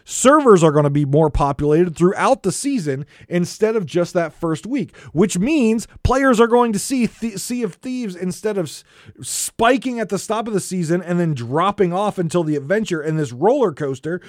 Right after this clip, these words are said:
they're going to see a more stagnant line and a, maybe even a stagnant line that's starting to go up slightly of an increased player base or a more consistent player base. These are all good things for business, which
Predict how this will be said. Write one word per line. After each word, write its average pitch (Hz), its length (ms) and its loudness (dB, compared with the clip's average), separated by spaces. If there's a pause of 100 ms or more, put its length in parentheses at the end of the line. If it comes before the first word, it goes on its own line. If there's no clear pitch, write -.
(160)
they're 240 160 2
going 262 240 -2
to 226 80 -4
see 240 220 -6
a 214 40 4
more 202 220 0
stagnant 196 640 -2
line 175 380 -2
and 170 100 -4
a, 165 60 0
maybe 220 260 -2
even 202 260 -2
a 165 80 -4
stagnant 196 460 -4
line 180 240 -4
that's 156 160 -10
starting 202 360 -6
to 196 60 -4
go 175 220 -2
up 208 300 -8
slightly 220 720 -6 (760)
of 160 140 0
an 185 100 2
increased 226 540 -2
player 247 320 0
base - 480 -8 (800)
or 180 160 2
a 180 60 4
more 226 240 8
consistent - 760 -4
player 110 280 -10
base. - 380 -20 (340)
These 240 260 4
are 269 140 8
all 262 140 10
good 170 360 4
things 254 300 0
for 185 140 2
business, 170 520 0
which 147 240 0